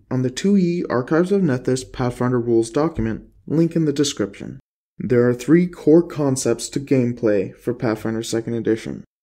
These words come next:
The three-action economy. At the start of your turn, you will have three actions to spend on your turn and one reaction outside your turn.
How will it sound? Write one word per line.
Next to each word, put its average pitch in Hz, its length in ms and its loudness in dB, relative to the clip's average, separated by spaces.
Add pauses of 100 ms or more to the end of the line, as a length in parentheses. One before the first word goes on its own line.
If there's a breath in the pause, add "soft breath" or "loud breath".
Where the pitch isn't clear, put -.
(160)
The 120 100 6
three-action 147 800 2
economy. 117 600 -4 (300)
At 123 140 -4
the 131 80 0
start 147 300 4
of 202 100 2
your 208 140 2
turn, 131 320 0
you 135 120 0
will 185 140 6
have 113 340 -2
three 143 280 2
actions 147 460 -2
to 208 120 0
spend 110 640 -4
on 160 200 0
your 135 120 2
turn 113 480 -6
and 147 180 -4
one 202 200 2
reaction 139 760 0
outside 117 520 -2
your 104 100 -2
turn. - 400 -14